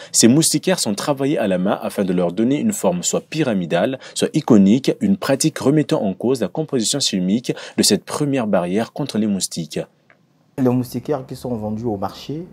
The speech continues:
Speaker 2: ne sont pas, euh, des moustiquaires qu'on peut, euh, conseiller, euh, d'ailleurs parce qu'on ne maîtrise pas la qualité, la conservation aussi de ces moustiquaires-là, euh, qui sont,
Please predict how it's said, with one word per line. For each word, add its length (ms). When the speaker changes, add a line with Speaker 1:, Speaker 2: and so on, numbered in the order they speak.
Speaker 2:
ne 140
sont 160
pas, 280
euh, 600
des 80
moustiquaires 640
qu'on 220
peut, 160
euh, 520
conseiller, 560
euh, 300
d'ailleurs 300
parce 180
qu'on 120
ne 100
maîtrise 300
pas 280
la 80
qualité, 500
la 120
conservation 1080
aussi 220
de 100
ces 140
moustiquaires-là, 680
euh, 180
qui 80
sont, 480